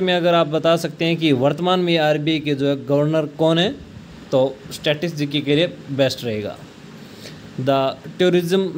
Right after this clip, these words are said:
ministry of which country has recently banned by the stay of Indian tourist on its inhabit islands? किस देश के पर्यटन मंत्रालय ने अपने अंदर बसे हुए जो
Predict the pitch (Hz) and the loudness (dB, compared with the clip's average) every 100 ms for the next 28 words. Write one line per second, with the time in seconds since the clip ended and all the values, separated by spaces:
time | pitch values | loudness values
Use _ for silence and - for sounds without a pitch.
0 | 165 175 170 165 165 170 160 143 139 196 | 2 4 0 0 0 2 2 2 2 0
1 | 190 175 156 147 156 156 143 147 160 151 | 0 0 0 2 2 2 4 4 4 2
2 | 156 156 156 147 143 147 151 131 147 160 | -2 0 -2 -2 0 0 0 2 2 2
3 | 170 139 143 143 147 - - 143 147 139 | 0 0 2 2 0 -4 -12 -2 2 2
4 | 120 - 175 160 151 156 139 160 175 185 | 0 -2 0 4 4 2 0 0 4 4
5 | 190 180 - - - - 170 170 175 175 | 2 -2 -10 -20 -10 0 2 4 2 -2
6 | - 156 156 165 170 - - - - 202 | -2 2 4 4 -2 -6 -20 -20 -6 -2
7 | 196 - - - - - - - - - | -2 -2 -8 -12 -20 -20 -20 -20 -18 -6
8 | 170 196 165 156 160 170 170 - - - | -2 0 2 2 2 0 -2 -14 -16 -20
9 | - - 151 156 151 151 127 107 - - | -16 -2 0 0 0 0 0 -2 -8 -16
10 | - - 190 156 160 160 165 165 160 156 | -18 -2 0 4 4 4 0 -2 0 0
11 | 180 170 156 151 156 151 156 160 165 - | 2 2 2 4 4 4 0 0 -2 -4
12 | 156 151 175 180 170 165 165 147 139 156 | -2 2 4 4 4 4 2 0 -2 -2
13 | 156 175 151 151 143 156 151 | 2 2 2 2 2 0 0